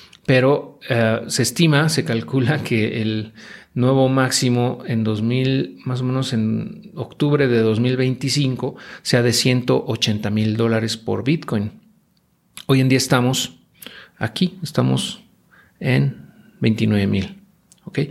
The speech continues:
Si eso llegara a suceder, estaríamos hablando de que prácticamente se estaría multiplicando por cinco el precio. Cinco por tres, dieciocho. Entonces,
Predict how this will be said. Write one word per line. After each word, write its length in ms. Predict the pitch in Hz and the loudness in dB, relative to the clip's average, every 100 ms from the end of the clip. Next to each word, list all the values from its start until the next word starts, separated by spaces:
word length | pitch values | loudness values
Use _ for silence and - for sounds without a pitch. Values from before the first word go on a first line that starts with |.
| - - - | -8 -16 -8
Si 240 | - 143 143 | 0 4 4
eso 240 | 170 190 | 6 4
llegara 420 | 147 127 131 139 | 4 2 4 4
a 40 | 139 | 2
suceder, 680 | - 110 131 127 120 117 - - _ _ - | 0 0 0 2 2 0 -6 -18 _ _ -8
estaríamos 460 | - 113 117 117 | 0 2 2 2
hablando 500 | 120 113 107 117 110 - - - _ - | 2 2 2 0 -2 -12 -18 -20 _ -8
de 320 | 110 110 107 | 0 0 0
que 400 | 104 101 - - - | -2 -2 -4 -10 -4
prácticamente 580 | 123 120 - 117 123 123 | -2 -2 0 2 2 0
se 80 | |
estaría 260 | 117 110 107 | -2 0 2
multiplicando 600 | 117 113 110 110 110 110 | 2 0 -2 0 0 0
por 180 | 110 104 | -2 0
cinco 400 | - 127 123 107 | 2 2 2 -2
el 100 | 104 | -2
precio. 380 | - 135 - - - - - | 0 0 0 -2 -8 -14 -12
Cinco 340 | - - 107 - | -8 -8 -8 -10
por 160 | - | -12
tres, 260 | - 73 - | -4 -4 -4
dieciocho. 540 | - - - - - - - - - - - - - - - - | -4 -4 -4 -6 -12 -14 -20 -20 -16 -16 -16 -18 -20 -14 -10 -4
Entonces, 720 | 120 135 131 139 131 - | -2 2 2 4 2 -2